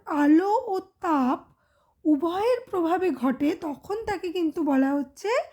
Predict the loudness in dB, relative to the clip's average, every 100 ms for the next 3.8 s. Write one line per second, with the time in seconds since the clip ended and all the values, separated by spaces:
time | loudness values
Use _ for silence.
0 | _ _ _ _ -2 2 4 2 -2 -2
1 | 2 4 4 2 0 0 2 2 4 6
2 | 4 2 -6 _ _ _ 2 4 6 2
3 | 2 2 4 2 -2 -2 2 4